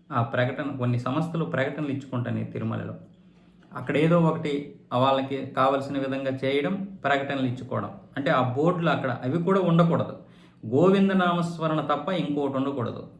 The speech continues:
కలియుగ వెంకటేశ్వర స్వామి నామమే. అది ఎన్ని, ఎన్ని నామాలు ఉంటే అన్ని నామాల విధంగా ఉండాలి తప్ప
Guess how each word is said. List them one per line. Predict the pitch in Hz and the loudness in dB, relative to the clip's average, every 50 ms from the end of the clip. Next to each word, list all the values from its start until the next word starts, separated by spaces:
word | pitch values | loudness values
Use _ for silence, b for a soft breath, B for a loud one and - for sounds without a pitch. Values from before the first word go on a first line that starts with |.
| - - | -6 -2
కలియుగ | 120 131 147 165 165 170 | 0 0 2 0 0 0
వెంకటేశ్వర | 156 143 143 147 143 143 - 151 151 147 - - 143 143 | 0 -2 -2 -2 -4 -4 -4 -4 -6 -6 -8 -10 -10 -10
స్వామి | 143 - - 143 139 139 139 131 | -10 -8 -6 -6 -4 -2 -2 -2
నామమే. | 127 127 123 127 127 120 113 104 98 98 - - - - - - - - - - - - - | 0 0 2 2 2 0 0 -2 -4 -8 -14 -16 -20 -20 -20 -20 -20 -20 -20 -20 -20 -16 -12
అది | 107 107 113 | -8 -4 -2
ఎన్ని, | 117 127 139 147 160 165 160 - - 131 | 0 2 2 2 2 2 2 0 0 0
ఎన్ని | 135 147 160 | 0 2 4
నామాలు | 165 165 165 170 170 170 165 | 4 4 6 6 6 6 6
ఉంటే | 165 165 165 160 | 6 6 4 2
అన్ని | - - 127 131 151 160 | 0 -2 -2 0 0 2
నామాల | 160 156 156 156 160 156 156 156 | 2 2 2 2 0 0 0 0
విధంగా | 151 151 151 156 151 151 151 | -2 -2 -2 -2 -2 -2 -2
ఉండాలి | 147 143 143 143 143 139 135 | -4 -4 -4 -2 -2 -2 -2
తప్ప | 139 135 135 - 170 | -2 -4 -2 -2 -2